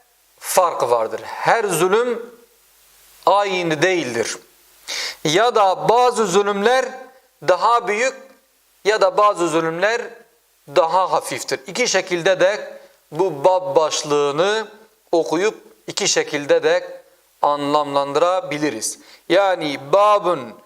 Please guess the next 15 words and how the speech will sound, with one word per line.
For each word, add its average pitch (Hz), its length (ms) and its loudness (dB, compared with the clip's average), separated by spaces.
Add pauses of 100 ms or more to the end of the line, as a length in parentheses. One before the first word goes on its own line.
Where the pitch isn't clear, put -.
(200)
zulmün 160 760 0
dune 214 340 0
zulmin, 220 720 -2 (1080)
zulümden 185 680 0
zulüme 165 500 0
fark 202 460 0
vardır. 226 400 2 (1400)
Ya 196 320 2
da 180 500 2 (1000)
bazı 220 480 2
zulümler 196 760 0 (1800)
diğer 240 300 2
zulümlerden 175 720 0
daha 220 300 2
hafif 247 320 -2